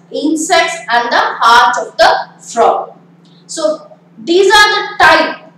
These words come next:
of the heart based upon the structure, how it is being present in each and individual type of the organism.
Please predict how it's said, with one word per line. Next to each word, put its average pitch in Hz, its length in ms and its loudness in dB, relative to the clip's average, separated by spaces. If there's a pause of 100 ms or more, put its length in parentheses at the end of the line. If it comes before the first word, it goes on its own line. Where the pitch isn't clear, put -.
(140)
of 254 340 2
the - 360 -2 (680)
heart - 720 0
based - 320 4
upon 359 340 2
the 320 80 -2
structure, 330 580 -2
how 339 400 2
it 330 120 -8
is 311 140 -12
being 277 260 -10
present 277 420 -2
in 294 180 -12
each 262 300 -12
and 262 100 -12
individual 247 560 -10
type 208 300 -4
of 196 220 -16
the 453 280 -6 (120)
organism. - 840 -6